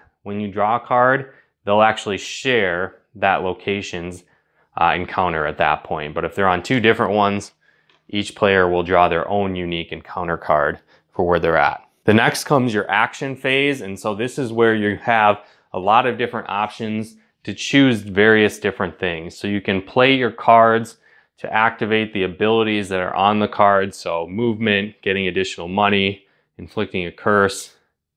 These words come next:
attack, but then some cards, again, have additional benefits on them. So you copy the effect of another card, you played this phase,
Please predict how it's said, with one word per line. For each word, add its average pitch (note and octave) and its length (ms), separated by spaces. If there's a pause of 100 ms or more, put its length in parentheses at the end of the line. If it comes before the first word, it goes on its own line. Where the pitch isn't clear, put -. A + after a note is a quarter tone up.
(100)
attack, G2+ 600 (440)
but G2+ 100
then G2+ 160
some A#2 240
cards, G2 360
again, F#2+ 260
have F#2 520 (380)
additional F#2+ 460
benefits F2+ 560
on F2 300
them. D#2+ 180
So - 140
you F2 120
copy G#2 440
the F#2 120
effect F#2+ 320
of F2 80
another F2+ 280
card, F#2 480 (280)
you F#2+ 140
played G2+ 340
this F2 220
phase, E2 540